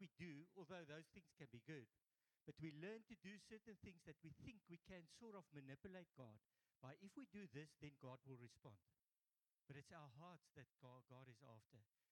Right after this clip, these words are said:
It's not just what we do. And then he used the example of Peter, uh,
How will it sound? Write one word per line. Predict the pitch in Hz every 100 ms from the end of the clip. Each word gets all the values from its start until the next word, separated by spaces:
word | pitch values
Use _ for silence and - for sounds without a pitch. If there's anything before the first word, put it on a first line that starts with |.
| -
It's | 147 156
not | 180
just | - 151 -
what | 131 131
we | 120
do. | 127 120 98 _ _ -
And | 135
then | 175
he | 208
used | 185 190 -
the | 196
example | 147 151 175 190
of | 170 -
Peter, | 202 190 175 165 156 - _ _ -
uh, | 151